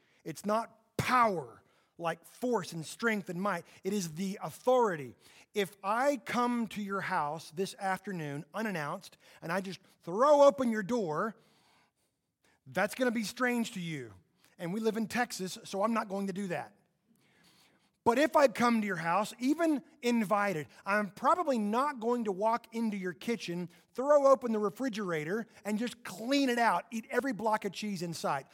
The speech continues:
I'm not going to do that. "Oh, we're friends," but you haven't given me the authority, the right. We don't have that relational proximity. But when your oldest son comes home from college,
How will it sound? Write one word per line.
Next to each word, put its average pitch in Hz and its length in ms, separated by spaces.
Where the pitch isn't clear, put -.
I'm 220 120
not 185 140
going 202 160
to 247 40
do 311 140
that. 202 300
"Oh, 247 100
we're 262 180
friends," 208 460
but 226 160
you 277 140
haven't 262 320
given 233 240
me 226 100
the 190 160
authority, 175 640
the 165 120
right. 196 300
We 285 120
don't 302 160
have 226 220
that 233 180
relational 202 640
proximity. 202 840
But 247 140
when 240 140
your 233 160
oldest 247 480
son 330 480
comes 220 260
home 214 220
from 185 200
college, 277 600